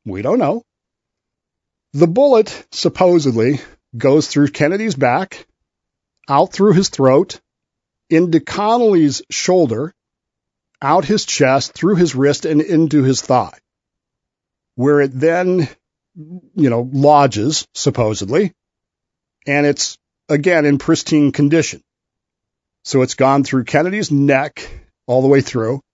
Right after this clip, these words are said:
through Kennedy's shou-, or through Connolly's shoulder and ribs, through his wrist and into his thigh, and hasn't been dented at all. You, you, again, most people know this. Most people are familiar with this, this,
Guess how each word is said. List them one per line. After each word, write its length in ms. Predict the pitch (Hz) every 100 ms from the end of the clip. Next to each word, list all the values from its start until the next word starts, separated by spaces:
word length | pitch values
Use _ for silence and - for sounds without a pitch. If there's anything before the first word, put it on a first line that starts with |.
| _ _ _ _ _
through 180 | 139 139
Kennedy's 420 | - 160 165 151
shou-, 340 | - 160 156
or 180 | 151 131
through 180 | 117 123
Connolly's 380 | 127 165 175 139
shoulder 400 | - 143 143 139
and 160 | 123
ribs, 500 | 123 170 120 160 175 - _ _ _ _ _
through 200 | - 147
his 120 | 147 123
wrist 340 | 135 139 -
and 100 | 135
into 180 | 127 120
his 140 | 117
thigh, 520 | - 151 135 120 127 - - _ _ _ _
and 160 | - 131
hasn't 320 | 131 127 131
been 260 | 135 127 117
dented 440 | 139 135 131 127
at 100 | 123
all. 260 | 123 123 85 _ _ _ _ _ _ _ _ _ _ _
You, 140 | 277 370
you, 240 | 269 294 - _ _ -
again, 360 | 220 233 170
most 320 | 139 202 233 -
people 280 | 175 151
know 240 | 123 117 110
this. 200 | 123 -
Most 240 | 185 196
people 280 | 165 135 123
are 80 | 113
familiar 360 | - 120 123
with 140 | 123 117
this, 220 | 117 -
this, 500 | 131 120 139 135 -